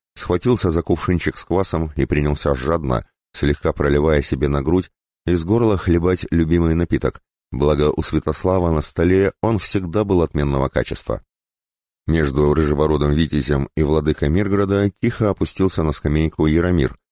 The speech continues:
положив рядом булатный меч в ножнах. Тревога в его глазах никуда не делась. «Добренько!» Ратибор залпом осушил свой жбан до дна, знатно рыгнул,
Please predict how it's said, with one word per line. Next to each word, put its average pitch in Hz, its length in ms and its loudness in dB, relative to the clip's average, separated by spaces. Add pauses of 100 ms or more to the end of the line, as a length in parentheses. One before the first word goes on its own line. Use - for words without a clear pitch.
(160)
положив 69 400 0
рядом 67 300 0
булатный 69 340 0
меч 69 240 -2
в - 60 -2
ножнах. 60 380 -4 (500)
Тревога 76 480 2
в 120 60 0
его 117 220 4
глазах 107 540 0
никуда 92 320 0
не 98 100 2
делась. 64 380 -2 (800)
«Добренько!» 69 880 0 (600)
Ратибор 101 600 2
залпом 82 520 0
осушил 85 440 0
свой 78 280 0
жбан 71 320 -2
до 67 120 0
дна, 82 500 -2
знатно 69 500 -2
рыгнул, 85 460 0